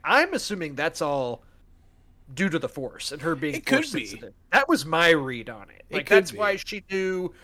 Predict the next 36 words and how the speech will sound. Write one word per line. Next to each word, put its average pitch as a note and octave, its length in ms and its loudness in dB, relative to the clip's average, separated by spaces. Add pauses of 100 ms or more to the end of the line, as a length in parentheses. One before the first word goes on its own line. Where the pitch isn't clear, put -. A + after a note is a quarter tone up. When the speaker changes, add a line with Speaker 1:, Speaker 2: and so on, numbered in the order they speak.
(220)
Speaker 1:
her F#3+ 160 -2
cousin's E3 520 0
deep F3 340 -10
thoughts E3 360 -4
and D3+ 80 -14
how D#3 120 -4
he D#3 60 -2
was D3 200 -4
like, C3+ 140 -8
"That's D3+ 240 -2
the C3 120 -4
Force." - 480 -12 (400)
That, F3 220 4 (500)
I F3 140 0
don't G3 140 -4
know F#3 100 4
if E3 100 2
that's - 240 -6
right, D3+ 280 -4
but C3 140 -12
that C#3 140 -6
was B2 140 -10
my B2 140 -10
read. G#2+ 240 -14
Speaker 2:
I G3 300 6
think G#3 220 -2
that's D#3+ 260 2
just C#3+ 400 -4
the C3+ 120 -8
fact C3 280 0
that A#2+ 120 -10
she's B2+ 240 -6
highly A#2 380 -6
intelligent A2+ 580 -12
and F2+ 120 -20
wise. A2+ 560 -10